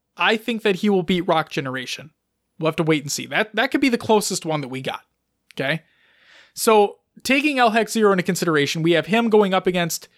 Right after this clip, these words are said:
or him or her, I can't assume gender here because I don't know, uh, going up against Scootman two in the losers finals.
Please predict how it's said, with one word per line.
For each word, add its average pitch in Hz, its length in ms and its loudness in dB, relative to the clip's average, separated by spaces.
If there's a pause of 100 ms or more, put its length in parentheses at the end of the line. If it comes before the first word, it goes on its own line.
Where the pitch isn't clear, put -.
(260)
or 180 100 2
him 175 180 2
or 180 40 2
her, 165 200 4
I 139 160 -2 (300)
can't - 260 -4 (600)
assume 156 240 -2
gender 135 200 0
here 143 140 0
because 139 180 0
I 131 80 0
don't 160 140 0
know, 151 140 -4 (380)
uh, 175 440 4 (140)
going 269 220 4
up 262 100 0
against 233 320 -2
Scootman 262 420 2
two 254 240 2
in 202 80 4
the 175 80 4
losers 214 520 0
finals. 175 640 -6